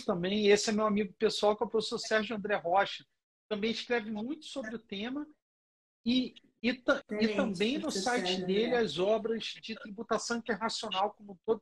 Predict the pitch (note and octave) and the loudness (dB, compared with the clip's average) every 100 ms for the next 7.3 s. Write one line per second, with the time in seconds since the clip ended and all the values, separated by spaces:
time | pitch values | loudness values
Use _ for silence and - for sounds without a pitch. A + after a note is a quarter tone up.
0 | - G#3+ B3 B3 B3 A#3+ - A#3+ G#3+ A#3 | -2 -2 -4 -6 -8 -8 -8 -4 -4 -2
1 | A3+ C4 G#3 F3+ F3 - - _ _ _ | -2 0 6 6 4 -2 -12 _ _ _
2 | _ _ - E3 - G3+ G#3+ G#3+ A3+ G#3 | _ _ 0 0 0 0 0 -2 -2 0
3 | G3 G#3 G3 G#3+ - G3 G#3 _ _ _ | 0 -2 -6 -10 -12 -14 -16 _ _ _
4 | _ G3 - - G#3 G3+ F#3+ F3+ - A3 | _ -12 -12 -12 -10 -8 -8 -8 -6 -4
5 | G3 E3+ E3 - _ _ _ - F#3+ - | -2 -2 -4 -10 _ _ _ -2 -2 2
6 | A#3+ A#3+ C4 A#3+ A#3 - A#3+ - B3 G3+ | 2 2 -2 0 0 0 -4 -4 -6 -4
7 | G#3+ B3+ | -2 -4